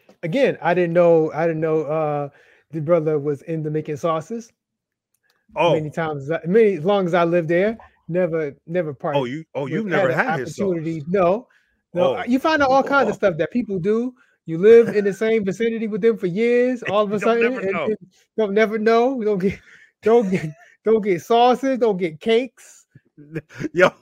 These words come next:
Speaker 2: uh, Vi-, if Sister Vicky, holla at you. Uh, yo, yo,
Speaker 1: Mm.
Speaker 2: I'm also that person. Let me tell you this. Let me tell you this. I'm that person that if I know you're good at something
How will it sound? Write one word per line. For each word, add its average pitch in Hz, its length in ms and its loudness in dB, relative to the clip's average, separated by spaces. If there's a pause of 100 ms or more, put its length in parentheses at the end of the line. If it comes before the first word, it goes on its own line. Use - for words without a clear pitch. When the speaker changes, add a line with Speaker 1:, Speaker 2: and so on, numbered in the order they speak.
(420)
Speaker 2:
uh, 165 420 4
Vi-, 165 160 -4
if 165 100 -8
Sister 170 280 -8
Vicky, 185 280 -2
holla 170 400 2
at 165 160 -4
you. 220 100 -10 (440)
Uh, 151 500 -2
yo, 170 380 -4
yo, 185 260 0 (300)
Speaker 1:
Mm. 214 80 -8
Speaker 2:
I'm 294 160 0
also 214 360 -2
that 185 220 -2
person. 190 340 0
Let 233 100 -4
me 294 60 -12
tell 240 160 -2
you 233 80 -2
this. 175 160 -2
Let 214 100 -6
me 226 60 -14
tell 220 120 -2
you 208 60 -2
this. 160 240 -6 (380)
I'm 262 280 -2
that 240 240 -2
person 208 320 -6
that 175 120 -2
if 160 140 -4
I 226 200 2
know 208 300 0
you're 196 220 -2
good 180 260 0
at 185 120 -6
something 190 520 -6